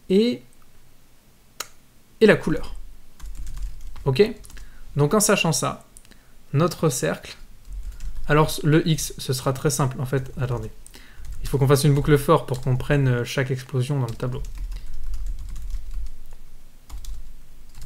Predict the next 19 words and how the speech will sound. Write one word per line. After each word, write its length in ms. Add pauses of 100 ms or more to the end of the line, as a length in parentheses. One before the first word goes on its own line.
(560)
Hop, 260
et 100
là 120
on 80
fait 320 (1900)
E.X, 720 (960)
E.Y, 720 (260)
jusque-là 400
je 120
pense 260
que 100
tout 160
le 60
monde 120
est 40
d'accord. 480 (460)
Ensuite 360
le 120
rayon, 340